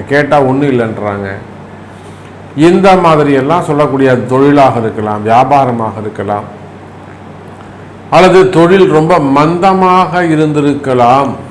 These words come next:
வியாபாரம், தொழில் ரொம்ப ஒரு மந்தமான சூழ்நிலையில் கூட இருந்திருக்கலாம்.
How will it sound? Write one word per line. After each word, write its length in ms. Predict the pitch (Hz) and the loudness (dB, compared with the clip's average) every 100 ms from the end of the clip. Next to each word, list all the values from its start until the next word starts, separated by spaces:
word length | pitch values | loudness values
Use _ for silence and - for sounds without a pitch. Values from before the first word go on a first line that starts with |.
| - - - | -18 -20 -10
வியாபாரம், 600 | 107 123 131 127 135 170 147 | 0 0 2 0 -2 -8 -4
தொழில் 500 | 127 135 139 151 220 - - - - - - | -2 0 -2 -4 -8 -12 -20 -20 -20 -20 -10
ரொம்ப 260 | 139 180 202 | -6 -2 0
ஒரு 200 | 170 131 | 0 0
மந்தமான 960 | 113 120 135 151 156 147 151 180 202 | -2 -2 -2 0 0 0 0 -2 -2
சூழ்நிலையில் 680 | 151 160 160 151 139 131 127 | -4 -4 -2 -2 -2 -2 -2
கூட 240 | 120 156 | -4 -6
இருந்திருக்கலாம். 920 | 160 123 117 113 107 92 101 95 117 | -4 -4 -4 -4 -6 -6 -6 -4 -4